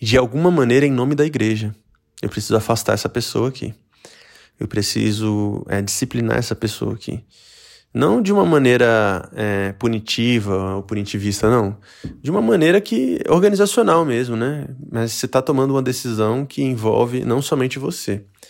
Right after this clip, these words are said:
mas você faz isso em nome da comunidade. E a comunidade faz isso em nome de Deus, entende?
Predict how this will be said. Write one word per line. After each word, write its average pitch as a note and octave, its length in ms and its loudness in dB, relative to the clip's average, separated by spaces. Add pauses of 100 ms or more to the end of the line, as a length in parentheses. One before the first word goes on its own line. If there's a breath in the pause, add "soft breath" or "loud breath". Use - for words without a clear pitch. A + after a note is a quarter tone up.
(500 loud breath)
mas G#2+ 180 -4
você A2+ 120 -6
faz A#2 340 -2
isso C#3 240 -2
em A2 40 0
nome G#2 180 0
da G#2 120 0
comunidade. - 840 -4 (580)
E A#2 100 0
a A2 60 2
comunidade A#2 720 0
faz A#2 340 -2
isso - 340 -8 (460)
em B2 180 0
nome A2+ 520 0 (400 soft breath)
de G#2+ 140 -6
Deus, - 640 -8
entende? C#3 480 -4